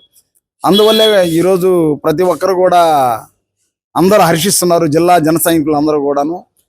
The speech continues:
ముఖ్యంగా కూడా ఒక క్రమశిక్షణ గల వ్యక్తిలాగా పార్టీని బలోపేతం చేశాడు.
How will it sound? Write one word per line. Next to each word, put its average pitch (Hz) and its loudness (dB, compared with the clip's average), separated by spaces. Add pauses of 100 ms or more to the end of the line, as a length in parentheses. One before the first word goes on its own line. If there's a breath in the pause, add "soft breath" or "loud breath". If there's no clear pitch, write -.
(220)
ముఖ్యంగా 202 0
కూడా 196 0 (1120)
ఒక 139 -2 (680)
క్రమశిక్షణ 196 -2
గల 175 2 (140)
వ్యక్తిలాగా 175 0 (440)
పార్టీని 175 0
బలోపేతం 156 0
చేశాడు. 160 -2